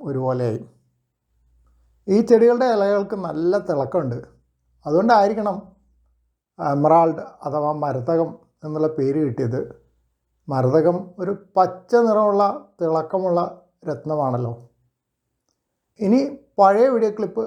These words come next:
ഒന്നുകൂടെ കാണാം. ഈ രണ്ട് ചെടിച്ചട്ടികളിൽ കാണുന്ന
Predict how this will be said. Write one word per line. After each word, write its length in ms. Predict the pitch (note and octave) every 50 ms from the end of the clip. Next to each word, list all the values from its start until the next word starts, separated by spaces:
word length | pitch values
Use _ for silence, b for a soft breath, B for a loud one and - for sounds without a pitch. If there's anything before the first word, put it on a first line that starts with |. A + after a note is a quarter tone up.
| - - _
ഒന്നുകൂടെ 420 | - D#3+ C#3+ D3+ D#3+ E3+ F3 F#3+ G3 - -
കാണാം. 400 | - C#3 A2+ G#2 G#2 A2 A#2 - - - _ _ _ _ _ _ _ _ _ _ _ _ _ _ _ _ _ _ _ _ -
ഈ 160 | B3 A3+ B3 C#4 D4+ D4
രണ്ട് 320 | A#3+ G#3+ G#3 G3+ G3+ G3+
ചെടിച്ചട്ടികളിൽ 880 | G#3 G#3 G#3 F#3+ E3 D3 - - G3 F#3 E3+ - G#3 F#3+ F#3+ F#3 F#3 F#3 F3
കാണുന്ന 480 | - D#3+ D3+ C#3+ C#3 C#3+ C#3+ C#3+ D3+